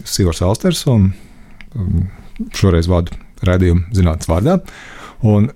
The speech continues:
ciemos pie manis šovakar ir Sandra Dreimana, Latvijas Universitātes Pedagoģijas, Psiholoģijas un Mākslas fakultātes bez piecām minūtēm doktorants, tātad zinātniskā grāda pretendente izglītības, uh, zinātnē. Un mēs runājam, mm, jau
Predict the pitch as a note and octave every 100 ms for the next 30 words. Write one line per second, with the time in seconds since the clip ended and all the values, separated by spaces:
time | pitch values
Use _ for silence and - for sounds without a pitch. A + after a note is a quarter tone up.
0 | - - D#3 C#3+ B2+ - - - F#2+ F2+
1 | F#2 G2 F2 F2+ F2 F2+ F2+ F2 C3 D#3
2 | G2+ G#2 - - G2 F#2+ F#2 A2 G2+ E2+
3 | F2 - F#2+ F2 F2+ - F#2 F2 F2 -
4 | G2 F#2 F#2+ - A2+ - G#2 F#2 F#2+ F2+
5 | - F#2 - - - - - - - -
6 | - G2 - D#3+ C#3 C3 C#3 B2 B2 A2+
7 | C3 - A2+ G#2 G#2+ G#2 G2+ A2 G2+ F#2+
8 | - G#2+ G2+ G#2+ G#2 A2+ - G#2+ F#2+ G2+
9 | G2 G2 - G2+ F#2+ F#2+ G2 - - A2
10 | G2 F#2 G2 F2+ F2+ F2+ - F2+ F2 F2
11 | A#2 A2+ F#2+ G#2 G#2+ D#3 - G#2 F2+ F2+
12 | A2+ A#2 F#2 F2+ F2+ F#2+ - - B2+ C#3+
13 | G2 A2+ - - - F#2+ F#2